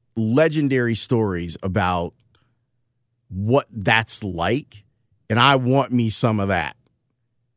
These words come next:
And maybe I shouldn't go to a Seattle Chicago Fire game. Maybe I should go see Seattle Portland, 'cause that's the big rivalry in the M L S. That's the one where you're getting sixty thousand people showing up for a soccer match,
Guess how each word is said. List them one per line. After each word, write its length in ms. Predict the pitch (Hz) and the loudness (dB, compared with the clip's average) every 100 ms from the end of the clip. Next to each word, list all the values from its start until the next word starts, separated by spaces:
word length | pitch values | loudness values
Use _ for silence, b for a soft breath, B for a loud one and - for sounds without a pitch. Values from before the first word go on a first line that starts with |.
| _ _ _ _ _ _ | _ _ _ _ _ _
And 120 | 123 147 | 2 4
maybe 380 | 180 190 165 | 4 2 0
I 140 | 143 139 | 2 0
shouldn't 280 | - 170 143 | 0 0 0
go 120 | 135 | 0
to 180 | 135 117 | 0 -2
a 40 | |
Seattle 760 | - 123 120 123 113 104 98 - _ _ _ _ _ | -2 0 2 2 0 -2 -4 -10 _ _ _ _ _
Chicago 520 | - - 135 110 101 | -8 -2 0 0 -2
Fire 360 | 98 151 135 104 | 0 2 2 0
game. 200 | 101 95 | -2 0
Maybe 180 | 113 117 | 0 0
I 40 | |
should 140 | 113 | 0
go 60 | 113 | -2
see 180 | - 110 | -2 -4
Seattle 520 | - 113 104 95 92 | -2 0 0 -2 -6
Portland, 600 | - 127 - - - - _ _ _ _ _ _ _ _ _ | -2 -2 -2 -8 -20 -20 _ _ _ _ _ _ _ _ _
'cause 120 | 107 101 | -4 2
that's 300 | 123 123 - | 2 2 -2
the 120 | 123 | -2
big 320 | 95 131 107 | 0 0 2
rivalry 640 | 120 120 117 120 117 120 | 2 4 2 0 0 0
in 80 | 113 | 0
the 140 | 110 104 | 0 -2
M 120 | 101 | 0
L 180 | 104 165 | 2 4
S. 380 | 160 147 - - b b b | 4 2 -2 -10 b b b
That's 320 | 120 127 - | 0 0 0
the 100 | 131 | -2
one 340 | 123 123 117 120 | 0 0 0 0
where 160 | 117 | 0
you're 200 | 113 117 | 0 0
getting 460 | 107 113 104 117 113 | 0 -2 0 0 -2
sixty 420 | - 127 - 123 | -2 -2 0 0
thousand 380 | 113 110 110 110 | 2 2 0 -2
people 340 | 131 123 120 | 0 0 0
showing 300 | 117 127 113 | 0 0 0
up 140 | 113 104 | 0 -2
for 180 | 107 98 | -2 -2
a 40 | |
soccer 360 | - 160 - 139 | 2 2 2 2
match, 460 | 139 127 120 - | 2 2 -2 -8